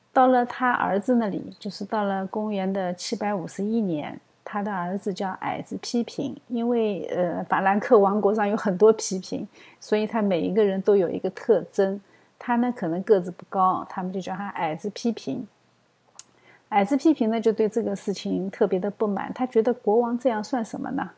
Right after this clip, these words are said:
对吧？又不管事，呃，那还整天那个，也不知道他整天在干什么。所以呢，他就为了发泄自己的不满也好，或者说他其-，他有其他目的也好，他就写了一封信给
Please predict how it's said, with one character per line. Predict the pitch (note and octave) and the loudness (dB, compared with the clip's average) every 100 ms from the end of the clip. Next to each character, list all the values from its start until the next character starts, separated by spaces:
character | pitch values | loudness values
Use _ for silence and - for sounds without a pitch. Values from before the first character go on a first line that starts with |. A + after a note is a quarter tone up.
| - | -2
对 | A3 | 0
吧？ | G3+ C4 | 2 2
又 | C4 | 2
不 | A#3+ | 2
管 | G3 F#3 | -4 -4
事， | - - G3 - - _ _ - | -4 0 0 -2 -20 _ _ -8
呃， | F#3 F#3+ | -2 0
那 | G3+ | 0
还 | F#3+ G#3+ | 0 -2
整 | G#3+ E3 | -2 -4
天 | F3 - G#3+ A3 A3 | -2 0 0 0 -2
那 | G#3+ | -2
个， | G3 - - - - - G3+ F#3+ | -2 -6 -6 -12 -14 -12 -12 -4
也 | G#3 | -2
不 | F#3 | 2
知 | |
道 | G#3+ | 0
他 | G#3 | 0
整 | F#3 | -2
天 | G3+ | -2
在 | F#3+ | -4
干 | - G3+ | -4 -4
什 | - - | -6 -12
么。 | F#3 | -8
所 | - A#3+ | 2 4
以 | B3 | 4
呢， | A3 | 0
他 | A3+ A#3 | -4 -2
就 | A#3 | 0
为 | A3+ A#3 | 2 2
了 | G#3 | 0
发 | - G#3+ | -2 -2
泄 | A3 - G#3 | 0 2 2
自 | G#3+ | 2
己 | F#3 | -4
的 | F#3 | -4
不 | - A3+ | 0 0
满 | G3 F#3 F3+ | 0 -2 -2
也 | F#3 | -2
好， | - G#3 - | -4 -8 0
或 | C#4+ | 2
者 | C4 G#3 | 4 2
说 | A3 | -2
他 | G#3+ A#3 | -4 -4
其-， | A#3 - - G#3 | -4 -6 -8 -6
他 | C4 | 0
有 | A#3 | 0
其 | F#3+ - | 0 -4
他 | G3 A3+ | -4 0
目 | B3 C4+ | 4 4
的 | G3+ F3 | 4 -4
也 | - | -6
好， | - - - _ - - _ | -10 -12 -18 _ -20 -20 _
他 | - | 2
就 | C4 | 2
写 | C4 E3+ | 4 2
了 | F3 | 0
一 | |
封 | G#3 A#3+ A#3+ | -4 -4 -6
信 | - A3+ | -4 -4
给 | F#3 | -4